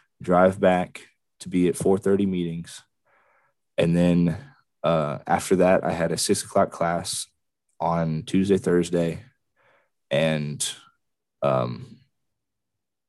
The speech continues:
after that was homework. So, you know, I was, I was going all day, every day for, you know, the full semester. And yeah, it was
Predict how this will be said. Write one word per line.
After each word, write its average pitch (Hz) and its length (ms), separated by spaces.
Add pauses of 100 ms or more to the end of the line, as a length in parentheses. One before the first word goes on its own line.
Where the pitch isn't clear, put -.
(120)
after 80 320
that 80 380
was 78 540
homework. - 500 (840)
So, 82 560 (320)
you 82 60
know, 82 60
I 85 120
was, 90 400
I 92 100
was 90 260
going 80 540 (220)
all 95 180
day, 87 460
every 90 240
day 73 380 (300)
for, 76 480 (380)
you 64 80
know, 57 280
the - 100
full 104 160
semester. - 600 (1500)
And 78 360 (600)
yeah, - 280
it - 60
was 92 380